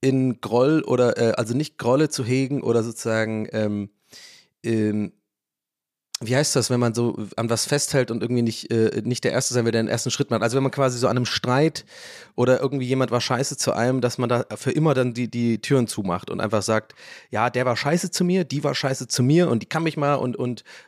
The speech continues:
äh, äh, wegen dem habe ich auch da Probleme gehabt“ und so bla bla. Es gibt natürlich auch Arschlöcher auf der Welt, aber ich glaube, es ist für die eigene Psyche immer gesünder,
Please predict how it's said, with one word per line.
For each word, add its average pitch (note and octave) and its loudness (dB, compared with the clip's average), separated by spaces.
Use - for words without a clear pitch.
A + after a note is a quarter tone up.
äh, B2 0
äh, A#2 2
wegen B2 -2
dem D#3 -2
habe C#3+ -4
ich C3 -8
auch C3 -6
da D#3 0
Probleme D#3+ 0
gehabt“ B2+ -6
und A#2+ -4
so C3+ 0
bla B2 0
bla. B2+ -2
Es C3+ -6
gibt - -6
natürlich D3 -2
auch A#2+ -2
Arschlöcher B2 0
auf G#2 -2
der G#2 -2
Welt, A2+ 0
aber A2+ -4
ich A#2+ -6
glaube, E3 2
es C#3 -2
ist A#2+ -10
für - -12
die A#2 -4
eigene E3 0
Psyche - -4
immer E3+ 0
gesünder, C#3 0